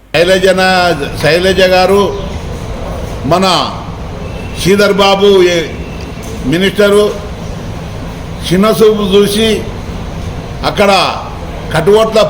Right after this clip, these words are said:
ఫోటో పెట్టకుండా, పిలవకుండా, వాళ్ళు కార్యక్రమాలు చేసుకుంటా దళితుడు అనే దానికి అవమానించినట్టు అయింది.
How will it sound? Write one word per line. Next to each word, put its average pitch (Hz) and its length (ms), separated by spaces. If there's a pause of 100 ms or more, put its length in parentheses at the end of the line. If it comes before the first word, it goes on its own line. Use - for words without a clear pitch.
ఫోటో 208 180 (120)
పెట్టకుండా, 196 500 (140)
పిలవకుండా, 190 680 (680)
వాళ్ళు 190 260
కార్యక్రమాలు 208 800
చేసుకుంటా 196 520 (1120)
దళితుడు 220 540
అనే 220 180 (840)
దానికి 202 340 (120)
అవమానించినట్టు 208 880
అయింది. 208 260